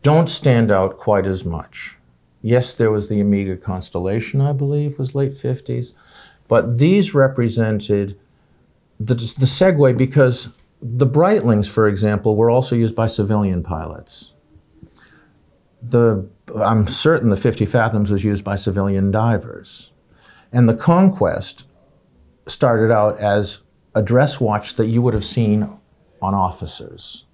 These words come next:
or well-to-do individuals. But starting with this, the, the Navitimer, this is a perfect example of showing how watches evolve. This one is nineteen sixty-four, I believe, a very early one,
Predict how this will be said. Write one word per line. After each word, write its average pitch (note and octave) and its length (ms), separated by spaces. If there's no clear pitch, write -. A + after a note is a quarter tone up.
or F#2+ 440
well-to-do F2+ 680
individuals. D#2+ 580
But A#2+ 120
starting C4 460
with B2+ 120
this, - 380
the, G#2 240
the B2 220
Navitimer, C#3+ 840
this G3+ 300
is F#3 100
a D#3+ 60
perfect C#3+ 420
example A#2+ 440
of G#2 120
showing A#2 440
how G#2 200
watches G2 420
evolve. F2+ 580
This F3+ 260
one C3+ 440
is G2+ 160
nineteen A#2+ 520
sixty-four, G2+ 920
I E2 120
believe, E2 560
a F#2 60
very C#3+ 280
early A2 300
one, G#2+ 420